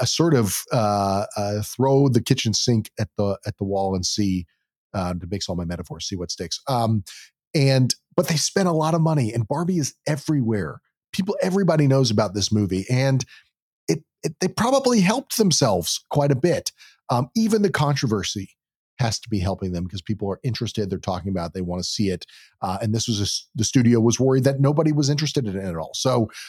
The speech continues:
um, I do wonder, though, all of that money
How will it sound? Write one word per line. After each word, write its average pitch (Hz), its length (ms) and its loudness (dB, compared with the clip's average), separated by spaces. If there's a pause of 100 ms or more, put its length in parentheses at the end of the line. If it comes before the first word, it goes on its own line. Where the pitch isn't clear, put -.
(120)
um, 120 340 2 (140)
I 127 80 2
do 127 260 2
wonder, 135 340 4
though, 101 300 2
all 117 280 2
of 104 80 0
that 107 240 0
money 104 420 0